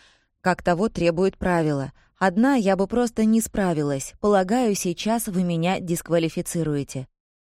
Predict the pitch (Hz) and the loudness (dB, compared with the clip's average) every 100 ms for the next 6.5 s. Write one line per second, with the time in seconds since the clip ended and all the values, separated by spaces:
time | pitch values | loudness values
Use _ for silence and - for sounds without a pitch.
0 | _ 233 320 - 277 233 220 202 180 226 | _ -2 -2 -4 -6 -4 -2 0 2 0
1 | - - 196 185 165 175 190 196 175 160 | -2 -2 -2 -2 -6 -2 0 0 -2 -4
2 | 151 151 208 220 214 196 - - 180 - | -4 -2 -2 0 -2 -2 -12 -4 -4 -2
3 | 196 214 185 - 165 180 175 180 156 165 | 0 2 2 0 -2 -2 -2 -4 -2 -2
4 | 165 160 147 139 135 - _ 185 175 151 | 0 0 0 -4 -6 -14 _ 0 2 2
5 | 202 247 226 220 175 156 156 156 156 - | 2 0 -2 -4 -2 -2 -2 -2 -4 -4
6 | 160 - - 139 | -4 -4 -6 -8